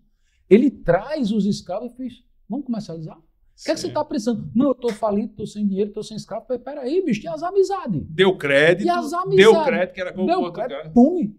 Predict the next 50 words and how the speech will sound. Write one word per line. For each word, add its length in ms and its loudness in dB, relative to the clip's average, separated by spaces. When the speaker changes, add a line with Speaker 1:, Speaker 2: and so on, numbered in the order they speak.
Speaker 1:
Tá 100 -6
precisando 320 -6
de 60 2
africano? 500 -4
Tome. 300 -2
Tá 60 0
Speaker 2:
E 40 -2
Speaker 1:
precisando 260 2
Speaker 2:
outra 160 4
Speaker 1:
de 80 0
dinheiro? 120 -18
Speaker 2:
co-, 60 -20
e 120 -4
Speaker 1:
Tome. 40 -4
Speaker 2:
outra 220 -8
coisa, 260 -4
compadre, 380 -6
ele, 400 -6
Nassau, 1000 -2
ele 220 -2
resolveu 760 -4
um 140 -14
problema 880 -8
que 140 -20
o 80 -10
europeu 580 0
tinha. 300 -12
Qual 180 -2
foi 140 -6
o 20 -6
problema? 300 -8
No, 100 -6
no, 440 -4
não 260 4
era 200 0
possível, 480 -8
no 100 -10
Brasil 380 -4
português 540 -10
ou 60 -18
no 40 -20
Brasil 320 -8
da 160 -12
União 140 -14
Ibérica, 400 -6
não 120 -4
era 100 0
possível 320 -10
liberdade 460 -10
religiosa. 520 -6